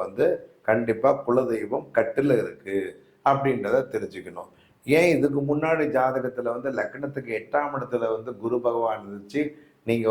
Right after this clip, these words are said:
வந்து நல்லா இருக்குன்னு சொன்னீங்களே, ஆனா இதுக்கு மட்டும்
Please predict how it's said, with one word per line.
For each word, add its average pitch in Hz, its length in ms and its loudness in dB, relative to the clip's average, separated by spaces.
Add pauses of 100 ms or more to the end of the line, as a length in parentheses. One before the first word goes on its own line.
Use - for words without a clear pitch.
வந்து 123 220 2 (220)
நல்லா 135 300 4
இருக்குன்னு 131 420 -2
சொன்னீங்களே, 98 480 -2 (440)
ஆனா 139 120 6 (140)
இதுக்கு 147 240 -2 (100)
மட்டும் 139 260 0